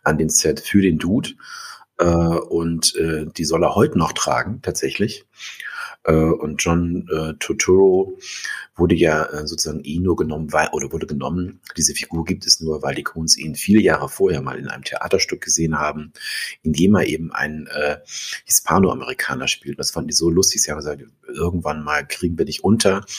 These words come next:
in einem unserer Filme in genau dieser Rolle, äh, Jesus. Und da sind natürlich auch wunderbar diese beiden eher kürzeren Auftritte, die er auf der Bowlingbahn hat und dann sozusagen als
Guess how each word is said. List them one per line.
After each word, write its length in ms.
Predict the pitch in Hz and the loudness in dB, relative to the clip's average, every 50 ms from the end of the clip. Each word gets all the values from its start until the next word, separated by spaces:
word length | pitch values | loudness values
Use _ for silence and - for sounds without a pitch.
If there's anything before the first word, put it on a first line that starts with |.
| - _ - | -14 _ -2
in 160 | 92 90 - | 0 0 2
einem 260 | - 73 80 82 80 | 4 2 2 2 0
unserer 280 | 87 85 - - 76 73 | -4 -4 -4 -4 -4 -6
Filme 360 | - - 87 87 85 82 78 | -2 2 2 2 4 2 0
in 80 | - 76 | -2 -4
genau 320 | 76 73 73 76 85 80 | -8 -6 -4 -2 -2 -2
dieser 240 | - 85 90 95 87 | 0 0 4 4 4
Rolle, 400 | - - 69 73 80 98 - - - - - - - - - - - - | 4 2 -2 0 0 0 -2 -2 -6 -16 -18 -16 -16 -16 -18 -14 -6 0
äh, 200 | 85 82 80 80 - - | 2 2 2 2 0 0
Jesus. 600 | - 90 - - 98 110 - - - - _ _ _ _ _ | 0 0 0 2 2 2 2 2 0 -2 _ _ _ _ _
Und 140 | - 76 69 | -10 -6 -4
da 60 | 78 | -4
sind 100 | - 82 | -2 -4
natürlich 260 | 80 85 80 - - - | -4 -8 -8 -12 -12 -16
auch 160 | - - - | -18 -12 -6
wunderbar 480 | 87 90 82 76 71 78 73 73 71 | -4 -2 -2 -4 -4 -6 -6 -6 -6
diese 180 | 69 - - - | -8 -10 -14 -12
beiden 400 | - - 71 - - - - - - - - - - - _ - | -10 -8 -8 -8 -8 -10 -12 -14 -12 -12 -10 -10 -10 -10 _ 0
eher 180 | 82 80 73 | 0 2 2
kürzeren 480 | - - - 120 131 - - - 101 92 | 2 4 6 6 6 4 2 0 -2 0
Auftritte, 540 | - - 104 110 - - - 104 104 87 82 | 2 2 2 2 2 -2 -2 0 0 2 2
die 100 | 87 90 | 2 0
er 100 | - - | 0 0
auf 100 | - - | -2 -4
der 100 | 92 78 | -6 -6
Bowlingbahn 640 | - - 92 101 107 101 92 87 87 85 87 85 - | -4 0 2 4 4 4 2 2 0 0 -2 -4 -6
hat 300 | 87 87 - - - _ - | -8 -8 -8 -10 -12 _ -16
und 120 | 73 73 | -14 -12
dann 100 | 76 78 | -10 -10
sozusagen 360 | - - - - 78 73 73 | -10 -8 -8 -8 -8 -8 -8
als 600 | - 73 - - - - - - - - - - | -6 0 2 4 4 2 0 -6 -18 -18 -18 -18